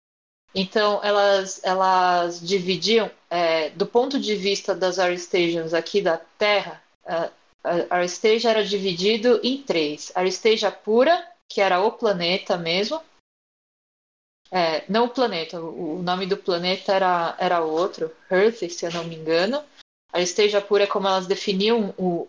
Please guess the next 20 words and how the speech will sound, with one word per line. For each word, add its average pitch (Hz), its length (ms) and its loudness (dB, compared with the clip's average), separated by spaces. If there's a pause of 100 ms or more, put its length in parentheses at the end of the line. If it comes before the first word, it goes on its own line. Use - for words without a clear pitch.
(200)
o 175 80 -6
mundo 214 420 2
delas 180 520 2
nesse, 165 600 -4 (240)
nesse 165 260 -2
planeta. 165 760 -2 (1080)
É, 170 1000 2 (100)
Aristasia 220 540 2
em 233 40 -6
Telúria, 233 580 2
que - 180 -2
era 214 160 4
a 240 80 0
presença 202 480 -2
física 285 640 -2
da, 208 300 2
das 190 240 -2
Aristasians 180 680 2
aqui 240 440 -2
no, 190 480 0